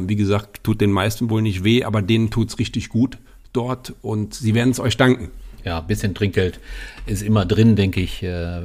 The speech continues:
Speaker 2: gerade wenn man sich so eine Reise gönnt. Also vielleicht der guten Ordnung halber noch, dass die Währung auf den Malediven Rufia heißt, aber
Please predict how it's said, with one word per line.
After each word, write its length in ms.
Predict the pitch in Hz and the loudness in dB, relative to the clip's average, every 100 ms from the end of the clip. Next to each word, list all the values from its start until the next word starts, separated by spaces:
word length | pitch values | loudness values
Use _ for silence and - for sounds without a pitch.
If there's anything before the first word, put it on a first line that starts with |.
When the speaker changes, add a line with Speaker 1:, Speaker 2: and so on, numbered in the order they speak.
| 85 | -10
Speaker 2:
gerade 260 | - 92 87 | -2 0 2
wenn 100 | 92 | 0
man 120 | 92 | 0
sich 140 | 90 | -2
so 100 | 85 | -2
eine 180 | 90 90 | 0 0
Reise 300 | 82 87 82 | 0 -2 -2
gönnt. 400 | - 90 98 92 | -4 -2 0 -2
Also 200 | 87 82 | -6 -12
vielleicht 300 | - 98 117 | -6 -2 2
der 80 | 110 | 4
guten 280 | 101 151 104 | 4 2 2
Ordnung 420 | 104 120 117 98 | 0 0 0 0
halber 240 | 101 107 104 | 0 0 0
noch, 260 | 107 107 - - - - - - | 0 -2 -6 -20 -20 -20 -20 -16
dass 160 | - 90 | -10 -4
die 140 | 104 | -2
Währung 280 | 95 104 107 | 2 4 4
auf 140 | 92 - | 2 0
den 220 | 95 90 | 0 0
Malediven 920 | 90 90 87 92 101 95 90 90 90 | 0 -2 -2 -2 -2 0 0 -2 -4
Rufia 760 | 104 87 95 - 117 151 127 113 | -4 -4 -4 -2 0 0 0 0
heißt, 520 | 113 117 117 113 - | 2 2 0 -4 -10
aber 420 | 92 90 85 85 | -6 -2 0 -2